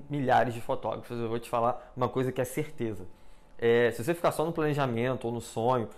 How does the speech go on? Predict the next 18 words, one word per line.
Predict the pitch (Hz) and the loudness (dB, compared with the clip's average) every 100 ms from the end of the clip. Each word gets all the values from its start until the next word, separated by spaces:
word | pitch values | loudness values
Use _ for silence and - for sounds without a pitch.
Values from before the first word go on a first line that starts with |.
| - | -4
ou | 120 | 0
não | 117 | 0
colocar | 120 120 117 117 | 2 2 2 0
nada | 120 120 | -2 -4
em | 117 | -2
prática, | 113 123 - - - - - | 2 4 2 -6 -12 -14 -8
tu | 160 | -2
não | 156 | 2
vai | 139 | 4
pra | 151 | 4
frente, | 147 101 98 | 2 0 -2
isso | - | -4
é | - | -4
fato. | - 101 101 - - - - - | -2 -2 -2 -6 -10 -14 -18 -4
Você | 117 | -2
vai | 113 | 0
sempre | 143 175 165 | 0 -2 0
ter | 156 156 | 0 0